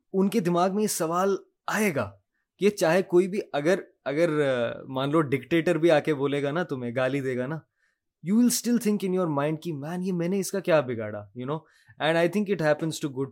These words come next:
people, and I I am so proud of you because it's not easy کسی کے لیے بھی، اگر ہمارے ویورز بھی دیکھ رہے ہیں، somebody is suffering mentally, it is very difficult. آ، میں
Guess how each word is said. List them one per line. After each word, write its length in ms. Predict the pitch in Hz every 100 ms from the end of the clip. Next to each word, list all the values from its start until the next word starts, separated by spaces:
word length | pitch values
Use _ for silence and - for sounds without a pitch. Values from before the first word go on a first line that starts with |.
| 123
people, 380 | 120 131 131 135
and 120 | 127 - _ 131
I 200 | 139 147 147 139 139 - _ _ 135
I 20 |
am 120 | 139
so 220 | 135 147
proud 340 | 147 135 131 143
of 80 | 135
you 100 | 131
because 420 | 123 123 131 120 127
it's 300 | 143 - 160
not 140 | 165
easy 280 | 147 151 160 151
کسی 220 | 131 165
کے 120 | 151
لیے 120 | 139
بھی، 180 | 123 120
اگر 160 | 117 123
ہمارے 280 | 127 127 131
ویورز 340 | 117 123 123
بھی 120 | 127
دیکھ 240 | 120 120 131
رہے 80 |
ہیں، 160 | 139 131
somebody 240 | 123 131
is 220 | 135 - 123
suffering 400 | 143 139 127 120
mentally, 300 | 123 135 117 _ _ _ _ _ -
it 120 | 151
is 100 | 165 160
very 220 | 175 139
difficult. 560 | 107 104 101 101 - 117
آ، 120 | 113
میں 280 | 113 120